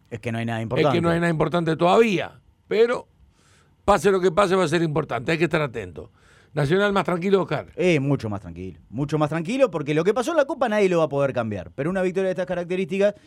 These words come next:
Speaker 1: era lo mejor que le podía pasar para arrancar el clausura de otra manera. Todo lo contrario para Peñarol.
Speaker 2: ¿El mejor de Nacional fue este Botija Rodríguez?
Speaker 1: Sí, sin duda. Sin duda.
Speaker 2: ¿Quién más te gustó?
Speaker 1: Bueno, me, me
Speaker 2: Me
Speaker 1: gustaron
Speaker 2: gustó
Speaker 1: varios.
Speaker 2: Espino, ¿eh?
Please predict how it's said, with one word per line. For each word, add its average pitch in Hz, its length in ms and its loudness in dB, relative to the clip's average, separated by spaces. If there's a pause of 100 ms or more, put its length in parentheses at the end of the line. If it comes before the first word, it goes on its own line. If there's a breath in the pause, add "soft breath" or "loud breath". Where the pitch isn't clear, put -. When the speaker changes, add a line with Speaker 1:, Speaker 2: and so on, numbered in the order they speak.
(160 soft breath)
Speaker 1:
era 131 180 0
lo 147 140 2
mejor 170 320 2
que 175 80 -2
le 165 100 0
podía 175 240 0
pasar 233 320 -4
para 190 140 -2
arrancar 127 340 -4
el 143 100 -4
clausura 147 400 -4
de 147 60 -2
otra 123 180 -6
manera. 127 360 -6 (340)
Todo 107 220 -6
lo 104 80 -6
contrario 107 280 -6
para 92 140 -8
Peñarol. 101 240 -8
Speaker 2:
¿El 160 80 -4
mejor 196 300 2
de 214 80 2
Nacional 190 340 -2
fue 202 120 2
este 160 100 -2
Botija 170 500 -2
Rodríguez? 180 500 -2
Speaker 1:
Sí, 117 300 -6
sin 98 140 -12
duda. 82 180 -12 (640)
Sin 104 160 -8
duda. 78 160 -12 (120)
Speaker 2:
¿Quién 170 160 0
más 165 140 0
te 151 80 -4
gustó? 120 420 -6 (520 soft breath)
Speaker 1:
Bueno, 156 240 -2
me, 156 140 -4
me 151 60 -6
Speaker 2:
Me 156 60 0
Speaker 1:
gustaron 160 260 2
Speaker 2:
gustó 196 160 4
Speaker 1:
varios. 190 180 4
Speaker 2:
Espino, 151 220 0
¿eh? 160 60 -10